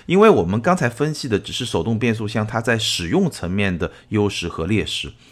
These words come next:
但是如果说你是一个像我一样对驾驶有所追求的驾驶者来说的话，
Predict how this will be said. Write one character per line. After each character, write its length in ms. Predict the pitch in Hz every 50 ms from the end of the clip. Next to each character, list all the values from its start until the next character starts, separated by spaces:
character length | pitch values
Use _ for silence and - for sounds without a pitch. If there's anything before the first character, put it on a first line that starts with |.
| - -
但 140 | - 190 190
是 140 | 190 196
如 120 | 170 151 202
果 160 | 202 202 151
说 200 | 131 - 165 170
你 160 | 160 135 104
是 200 | 90 - - 151
一 120 | 131 131 131
个 320 | - - 147 135 117 - - - - - -
像 180 | - - 131 120
我 80 | 95 82
一 60 | 85
样 160 | 104 101 - -
对 100 | - 113
驾 240 | 110 - 196 135 113
驶 160 | 107 - 131
有 160 | 127 131 170
所 160 | 180 - 107 92
追 280 | - - 226 226 226
求 180 | 214 - - 98
的 100 | 90 95
驾 220 | 90 - 107 92
驶 140 | - - 87
者 160 | 78 - 80
来 160 | 78 78 80 80
说 180 | - 110 101
的 80 | 90 82
话， 220 | - - 82 80